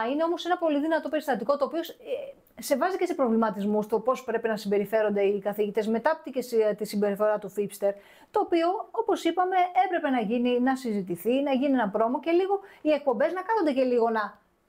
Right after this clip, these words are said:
«Α, ας ρίχνουν και μια ματιά στο live streaming, δεν είναι κακό,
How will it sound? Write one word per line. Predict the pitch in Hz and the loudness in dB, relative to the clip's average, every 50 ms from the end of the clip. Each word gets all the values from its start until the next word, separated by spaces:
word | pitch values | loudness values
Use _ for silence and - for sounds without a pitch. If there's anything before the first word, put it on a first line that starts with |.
| - 392 381 | -8 -6 -6
«Α, | 262 - - - _ _ | -6 -6 -10 -16 _ _
ας | - 320 339 311 392 | 0 2 2 4 4
ρίχνουν | 466 466 427 427 - | 4 4 2 2 2
και | 339 294 | 2 2
μια | 302 294 262 | 2 2 2
ματιά | 254 240 240 269 247 226 | 2 0 2 0 0 0
στο | 233 240 233 233 | 2 2 2 4
live | 226 214 202 208 - | 4 2 0 -2 -2
streaming, | 220 220 220 220 226 233 247 254 254 - 370 | 0 0 0 2 0 -2 -4 -6 -6 -4 -2
δεν | 427 403 | 0 0
είναι | 359 339 | 0 2
κακό, | 320 254 233 - 247 240 254 269 | 2 0 2 2 0 0 0 0